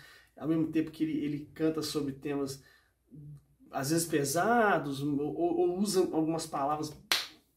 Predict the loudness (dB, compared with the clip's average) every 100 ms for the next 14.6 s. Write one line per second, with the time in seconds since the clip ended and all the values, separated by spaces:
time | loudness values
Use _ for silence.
0 | _ -4 -4 -4 -4 -4 -4 -6 -8 -10
1 | -18 -8 -6 -4 -2 0 0 -2 -4 -8
2 | -10 -18 -20 -12 -4 -2 -2 -2 -2 -2
3 | -2 -8 -8 -6 -6 -10 -16 -20 _ -2
4 | 0 0 0 0 0 -2 -6 -8 -4 -4
5 | -2 0 0 0 -2 -2 -4 -4 -4 -6
6 | -10 -12 -16 _ _ -20 _ _ _ -12
7 | -6 -2 0 -2 -2 -2 -2 -4 -6 -8
8 | -8 -6 -4 -2 -2 -4 -4 -2 -2 0
9 | 0 0 -4 -6 -6 -2 -2 -2 -4 -4
10 | -4 -2 -2 -2 -4 -8 -8 -8 -10 -12
11 | -10 -6 -4 -6 -12 -20 _ _ _ _
12 | 2 4 4 2 4 2 2 -6 0 0
13 | 0 -4 _ _ _ _ _ _ _ _
14 | _ 0 2 2 0 -6